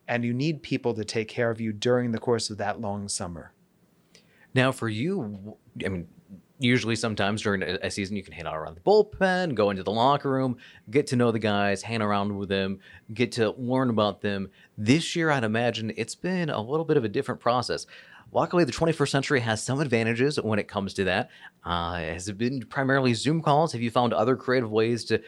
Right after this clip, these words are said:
Speaker 2: to get to know the players and the team and even the new coaching staff as well?
Speaker 1: I'm talking to people who know the players well. So, for example, I know a guy who was the broadcaster for one of our players in college. I'm emailing with the players. I'm texting with them.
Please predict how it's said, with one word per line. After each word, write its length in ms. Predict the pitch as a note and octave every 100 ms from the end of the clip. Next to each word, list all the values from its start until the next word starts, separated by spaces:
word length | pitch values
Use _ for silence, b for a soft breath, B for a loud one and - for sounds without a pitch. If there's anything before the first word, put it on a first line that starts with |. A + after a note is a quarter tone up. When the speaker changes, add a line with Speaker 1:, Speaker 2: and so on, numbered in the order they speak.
| B B
Speaker 2:
to 100 | A#2
get 140 | A#2+ A#2
to 80 |
know 160 | A2+ A2
the 40 |
players 440 | G#2 A2 A2 A2 G2+
and 80 | G2+
the 20 |
team 360 | - A2+ A2+
and 180 | G#2+ G#2
even 240 | C3 B2+ B2+
the 60 |
new 140 | B2 A2+
coaching 360 | C#3 C#3 B2+
staff 320 | - A2 G#2+
as 80 | G2+
well? 320 | G2 - - - B B
Speaker 1:
I'm 160 | A#2+ B2
talking 400 | D3+ D#3 C3+ B2+
to 40 |
people 360 | A2+ C#3+ C#3+ D3
who 100 | B2+
know 180 | A2+ A#2
the 80 | B2+
players 400 | C3 A#2+ A#2+ G#2+
well. 320 | G#2 A2+ F3 _ _
So, 200 | - A2+
for 140 | -
example, 460 | A#2 A#2 A#2+ A2+ A#2+
I 200 | - A#2+
know 320 | B2 A#2+ A#2+ B2
a 60 |
guy 300 | B2 A2+ A#2
who 80 | A2
was 100 | A2+
the 80 | -
broadcaster 580 | A#2 A#2 A#2+ A#2 - A2
for 140 | A#2
one 180 | A2 B2
of 100 | A2+
our 100 | A2
players 460 | - A2+ A2 A2 - b b
in 100 | A2
college. 500 | - D3 G#2 E2 - _ _ _ _ _ _ _ _ - -
I'm 140 | A#2+
emailing 400 | E3+ D3+ B2+ A#2
with 100 | G#2
the 80 | -
players. 480 | B2 G#2+ - - - B B B
I'm 140 | -
texting 440 | A#2 D3+ D3 - A#2+
with 160 | A2
them. 280 | - - A#2+